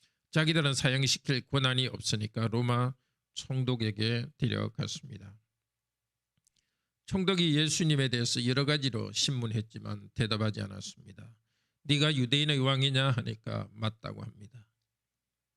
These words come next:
빌라도가 생각했던 유대인의 왕은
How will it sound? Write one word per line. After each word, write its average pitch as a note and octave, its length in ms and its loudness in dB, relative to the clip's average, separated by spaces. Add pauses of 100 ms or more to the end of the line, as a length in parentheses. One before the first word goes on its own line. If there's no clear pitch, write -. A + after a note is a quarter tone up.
(1200)
빌라도가 F3 440 2
생각했던 B2 1000 -2
유대인의 A#2+ 400 -2
왕은 G#2+ 480 -10